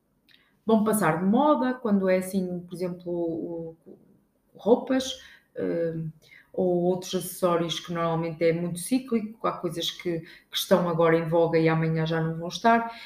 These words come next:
E nós, no fundo, até estamos cansados de saber, eh, acerca disto. Nós sabemos que os telemóveis hoje são topo de gama, amanhã já não são.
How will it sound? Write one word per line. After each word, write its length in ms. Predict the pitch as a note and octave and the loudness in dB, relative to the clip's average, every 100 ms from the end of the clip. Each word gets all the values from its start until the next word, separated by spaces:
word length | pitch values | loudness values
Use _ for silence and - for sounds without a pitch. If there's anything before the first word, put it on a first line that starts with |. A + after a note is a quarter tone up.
| - _ | -20 _
E 40 | C#4+ | 0
nós, 180 | E4+ | 4
no 140 | D#4 A#3+ | 6 6
fundo, 320 | - E3 D#3+ | 4 -2 -2
até 160 | G3+ C4 | 0 0
estamos 540 | C4+ C4+ B3+ - - | 2 2 2 -2 -6
cansados 580 | - B3+ B3 B3 A#3+ - | 2 2 4 2 2 0
de 40 | |
saber, 520 | - A#3+ A#3+ B3 A#3 G3 | 4 4 6 6 6 4
eh, 380 | G#3+ A3+ A3 | 0 0 2
acerca 400 | A3+ G#3+ A#3+ - | 0 0 -2 0
disto. 360 | A3 E4+ - - | 2 2 0 -4
Nós 180 | G3 - | -6 -4
sabemos 380 | F#3+ G#3+ A#3 - | -2 0 0 -2
que 220 | F#3+ F3+ - - - | -6 -8 -12 -20 -18
os 80 | |
telemóveis 640 | - G3 G3 G3+ G3 G3 F#3+ | 0 4 6 6 4 2 2
hoje 180 | F#3+ | 0
são 160 | G3 F#3+ | 0 -4
topo 240 | G3+ G3+ | -4 -6
de 60 | - | -6
gama, 280 | F#3+ G3 F#3+ | -2 0 0
amanhã 320 | F#3 F#3 F#3+ | -2 -2 -4
já 180 | F#3 F3+ | -4 -4
não 160 | F3+ | -6
são. 400 | - - B3+ C4+ | -10 -2 2 0